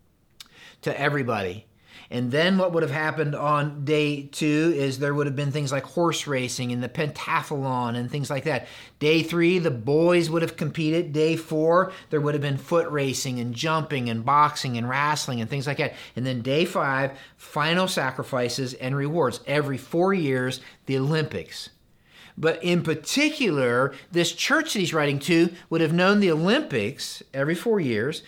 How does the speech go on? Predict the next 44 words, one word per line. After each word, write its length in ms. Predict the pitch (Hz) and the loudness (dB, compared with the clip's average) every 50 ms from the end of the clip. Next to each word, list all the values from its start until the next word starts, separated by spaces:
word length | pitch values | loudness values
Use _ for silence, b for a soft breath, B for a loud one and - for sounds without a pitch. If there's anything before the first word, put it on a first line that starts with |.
| B B B B B | B B B B B
but 260 | 170 175 170 165 147 | 2 2 2 2 2
they 220 | 151 180 208 277 | 2 4 4 4
would 140 | 294 294 226 | 4 4 2
have 100 | 202 170 | 4 4
known 220 | 175 170 165 165 160 | 2 2 2 0 2
something 500 | - 185 165 156 151 156 156 156 156 - | 2 0 0 0 0 -2 -2 -2 -4 -4
even 360 | 175 180 180 175 170 160 143 | -2 0 0 2 0 0 -2
closer 520 | - - - - 220 233 277 285 - 302 202 | -6 -10 -2 4 6 6 6 4 2 -2 -2
to 120 | 160 156 | -2 0
them 240 | 143 139 139 143 139 | 0 0 2 2 0
that 160 | 147 147 147 | 0 0 -2
had 240 | 135 165 175 165 160 | -2 -2 -2 -2 -4
almost 560 | - 175 190 226 285 320 285 240 233 233 - | -2 0 0 2 2 4 2 2 2 0 -2
the 80 | 175 165 | -6 -2
same 260 | - 196 185 185 175 | -2 -2 0 -2 0
popularity, 960 | - 180 165 165 165 - 165 160 156 170 196 247 277 214 147 131 127 131 131 B B B B | 0 2 2 2 0 0 0 0 2 2 2 2 2 2 0 0 -2 -4 -6 B B B B
and 100 | 139 147 | -2 0
that 160 | 170 196 190 180 | 2 2 2 2
was 160 | 170 147 131 | 0 0 0
the 240 | 143 143 135 - - | -2 -4 -4 -4 0
Isthmian 600 | 202 233 247 - - - 202 170 151 139 131 123 | 2 2 2 2 -2 0 0 0 0 0 -2 -2
Games. 360 | 113 113 107 95 87 87 - | -2 -2 -2 -2 -4 -6 -6
An 120 | 139 135 147 | -6 -2 0
isthmus, 580 | 160 180 - - - 226 233 247 240 - - B B B B _ | 0 0 0 0 0 0 0 0 0 -4 -6 B B B B _
uh, 160 | 147 147 143 | 0 0 0
Corinth 480 | - - - 180 175 175 180 180 175 180 | 0 0 0 2 4 6 4 4 4 2
is 220 | 165 147 143 - - | 0 0 0 -4 -8
on 180 | - 147 156 160 | -4 -2 0 0
an 100 | 165 170 | 0 0
isthmus, 880 | - 220 226 - - - - 156 113 101 - - - - - - - - _ _ _ - | 0 0 2 2 2 0 0 0 -2 -2 -4 -4 -4 -4 -6 -8 -10 -16 _ _ _ -4
right? 280 | 120 120 160 220 220 B B B B B B B | -2 0 0 -2 -4 B B B B B B B
And 160 | - 156 156 | -2 -2 0
so, 380 | 143 - 196 185 175 175 175 B B B B B | 2 4 6 6 6 6 4 B B B B B
uh, 160 | 131 139 139 175 | -2 -2 -2 -2
you 140 | 208 208 202 | -2 0 2
can 100 | 190 175 | 2 2
look 120 | 175 170 | 2 2
that 140 | 175 165 156 | 4 2 2
up 140 | 160 156 180 | 2 2 0
in 80 | 156 | 0
your 140 | 156 151 139 | 2 0 0
geography 540 | 113 135 151 143 151 156 151 147 143 143 120 | 2 2 4 4 4 4 2 0 0 -2 -2
book, 220 | 107 110 98 - | -2 -4 -4 0
right? 300 | - 135 156 208 226 B | 2 4 4 4 2 B